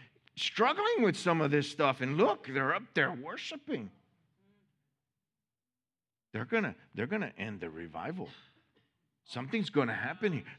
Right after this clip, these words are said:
God's not gonna honor this anymore. This is coming to an end. You know why it's coming to an end? Because of what that person is saying.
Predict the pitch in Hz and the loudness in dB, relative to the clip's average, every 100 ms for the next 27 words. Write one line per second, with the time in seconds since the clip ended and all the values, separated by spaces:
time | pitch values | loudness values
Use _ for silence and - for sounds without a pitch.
0 | - 143 196 214 165 139 113 123 113 113 | 0 2 2 2 2 2 2 -2 -2 -2
1 | 156 175 110 95 98 104 113 95 95 85 | -2 -2 -4 -6 -8 -6 -6 -6 -8 -10
2 | 73 - - 180 202 185 - 156 143 127 | -16 -20 2 4 4 -2 0 2 2 2
3 | 123 127 131 113 - - 175 190 190 190 | 0 2 2 0 -6 0 4 6 6 6
4 | 190 - 196 208 185 202 196 202 226 - | 4 2 2 2 2 2 4 2 0 -2
5 | - 165 180 156 160 160 147 180 - 208 | 0 4 6 4 4 4 6 6 6 2
6 | 160 156 143 - 135 101 | 2 0 -2 -2 -4 -6